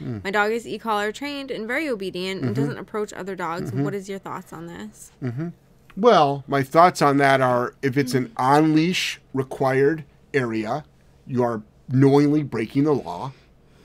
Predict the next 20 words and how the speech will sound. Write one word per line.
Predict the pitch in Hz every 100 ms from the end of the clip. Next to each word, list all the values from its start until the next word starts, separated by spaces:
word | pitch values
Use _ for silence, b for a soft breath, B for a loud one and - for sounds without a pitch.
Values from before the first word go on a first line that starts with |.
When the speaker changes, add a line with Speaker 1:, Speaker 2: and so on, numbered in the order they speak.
| b b b b b b b
Speaker 1:
Whether | 117 127 120
that's | 120 -
right | 110 127
or | 131
wrong | 117 113 110 131
is | 113 98
not | 110 110 107
up | 107
to | -
me | 110 107
to | 110
decide. | 117 - 90 85 139 _ _ b b b b b b _ 143
If | 120
you've | 127
got | 127 -
full | - 147
control | 151 156 139 135 135
of | 127
your | 139
dog, | 110 95 101 123 147